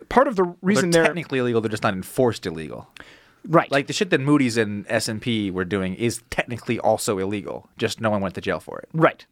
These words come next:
Speaker 1: Sure. Of course. Uh, nobody investigated Bernie Madoff
Speaker 2: No.
Speaker 1: because we were too busy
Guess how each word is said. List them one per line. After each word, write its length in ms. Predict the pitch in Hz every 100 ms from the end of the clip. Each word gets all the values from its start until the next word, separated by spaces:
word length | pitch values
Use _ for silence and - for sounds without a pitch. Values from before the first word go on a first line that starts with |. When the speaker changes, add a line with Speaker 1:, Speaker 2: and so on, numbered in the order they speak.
| -
Speaker 1:
Sure. 340 | - 165 - -
Of 100 | 175
course. 300 | 285 - - -
Uh, 100 | 277 _ _ _ _ _
nobody 420 | 135 143 196 214 202
investigated 580 | 170 185 170 170 165
Bernie 200 | 139 165
Madoff 460 | 151 131 131 139 - _ _ -
Speaker 2:
No. 200 | 98 - _
Speaker 1:
because 560 | 165 165 175 147 139 - -
we 140 | 156
were 120 | 175 160
too 180 | -
busy 420 | 170 165 147 147